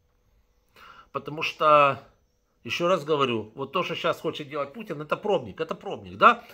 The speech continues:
То есть, э, а ну откапываю я там, не знаю, два гектара под-, подводной территории нато, я ус-, утрирую, может, может, пятьдесят гектар, может, ещё что-нибудь, фигню какую-то, да? Но пос-, он же проверяет реакцию, да?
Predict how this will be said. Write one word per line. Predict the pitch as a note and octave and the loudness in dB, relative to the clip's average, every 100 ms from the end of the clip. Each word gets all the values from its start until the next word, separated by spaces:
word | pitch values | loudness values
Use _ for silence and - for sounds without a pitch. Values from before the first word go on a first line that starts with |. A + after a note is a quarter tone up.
| - | -6
То | A#3 | -2
есть, | G3 - | -2 -2
э, | G3 F#3+ F3+ F3 E3+ E3 D#3+ - | -2 0 0 2 2 0 -4 2
а | A3+ | 4
ну | C#4+ B3+ | 8 8
откапываю | A3 A#3 G#3 F#3+ E3+ | 8 6 4 2 0
я | D#3 | 0
там, | D3+ C#3 A#2+ | -2 -6 -8
не | B2+ | -10
знаю, | - E2 D#2+ E2+ E2+ - - - _ _ | -6 -6 -6 -10 -16 -20 -20 -20 _ _
два | - F#3 E3 | -2 2 2
гектара | C#3+ - F#3+ D#3+ | 0 4 6 6
под-, | - B2 A2+ B2+ A#2+ A#2 G#2+ | 2 -4 -12 -14 -10 -10 -10
подводной | B2 C#3+ C#3 A#2 | -6 -4 -4 -6
территории | - A2+ - B2 B2 | -10 -10 -10 -10 0
нато, | A#3 - - - C#3 - | 2 2 -6 -14 -20 -10
я | B3+ B3+ | -4 -4
ус-, | - - | -4 -14
утрирую, | - F#3+ D#3+ G#2 F2 | -10 -6 -6 -6 -10
может, | E2+ E2 - - _ - | -14 -16 -20 -20 _ -14
может, | F#2 - | -14 -14
пятьдесят | E2+ E2 E2+ A#2 F#2 | -18 -16 -8 -8 -8
гектар, | E2 - D#2 | -18 -16 -16
может, | F#2 F#2+ - | -18 -20 -20
ещё | - - | -20 -20
что-нибудь, | - - _ - _ | -20 -20 _ -20 _
фигню | - F#3 B2+ | -16 -14 -16
какую-то, | F2 F2 D2+ - - | -18 -20 -20 -16 -2
да? | B3 - _ _ _ _ _ _ - | -2 -2 _ _ _ _ _ _ -2
Но | E4 F4 | 0 2
пос-, | D#4 - - | 2 -2 -10
он | F#3+ F#3+ | -4 0
же | G#3+ | 0
проверяет | A3+ A3 A3 G#3+ F#3+ | 2 2 4 6 6
реакцию, | G3 A2 - - F2+ | 4 2 0 -12 -8
да? | B3 | -8